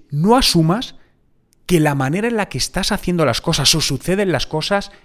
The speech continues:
es la mejor, porque en muchas ocasiones no es. A veces dejamos que las cosas fluyan solas, decimos, "No, bueno, pues es que esto se ha generado solo, ¿no? Esta, estas fases suceden solas y el cliente, por ejemplo,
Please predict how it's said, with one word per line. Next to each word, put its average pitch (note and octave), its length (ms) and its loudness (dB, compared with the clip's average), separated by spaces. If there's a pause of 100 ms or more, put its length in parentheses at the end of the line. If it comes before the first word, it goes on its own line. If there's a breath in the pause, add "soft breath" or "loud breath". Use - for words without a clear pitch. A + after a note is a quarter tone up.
(160 soft breath)
es - 280 2 (140)
la A2 120 -8
mejor, A2 460 2 (380 soft breath)
porque C3 260 -6
en B2 80 -6
muchas F3+ 360 -8
ocasiones D#3 680 -2 (240)
no A2 200 0
es. - 240 -4 (320 loud breath)
A D3 80 2
veces G3+ 240 2
dejamos F3 380 -2
que D#3+ 80 -4
las B2+ 160 -4
cosas D3+ 320 -6
fluyan B2+ 580 -2
solas, G2 460 -2
decimos, G#2 320 -4
"No, E3+ 180 -2
bueno, F#3 180 -4
pues G#2 140 -8
es A2+ 140 -4
que D3 100 -6
esto F3+ 260 -2 (200 loud breath)
se - 180 -6
ha - 60 -6
generado A#2+ 520 -4
solo, E3+ 520 2 (240 loud breath)
¿no? E3 180 2
Esta, C3+ 320 0
estas - 320 -4
fases F3 320 -2
suceden A#2+ 400 -6
solas F3+ 400 -2
y B2+ 100 -4
el G#2+ 140 -4
cliente, G#2+ 340 -6
por C#3+ 100 -6
ejemplo, D#3+ 440 -6